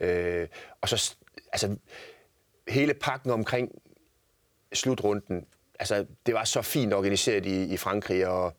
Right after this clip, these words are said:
og, øh, og vi havde det utroligt fedt, og boede et fantastisk sted i Bandol i Sydfrankrig,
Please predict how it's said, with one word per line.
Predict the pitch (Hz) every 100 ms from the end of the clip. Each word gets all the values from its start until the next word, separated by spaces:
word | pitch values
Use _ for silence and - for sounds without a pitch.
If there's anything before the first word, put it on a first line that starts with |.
| _ _ _ _ _ _ _ _ -
og, | 98 98 95
øh, | 95
og | 95
vi | 107
havde | 104 107
det | 104
utroligt | 98 - 117 90 -
fedt, | 101 -
og | 82 85 85 82 82 87
boede | - 107 110 107
et | - -
fantastisk | 101 92 127 - 92
sted | 101 98
i | 101
Bandol | 95 98 98 104
i | 98
Sydfrankrig, | 90 101 95 95 90 82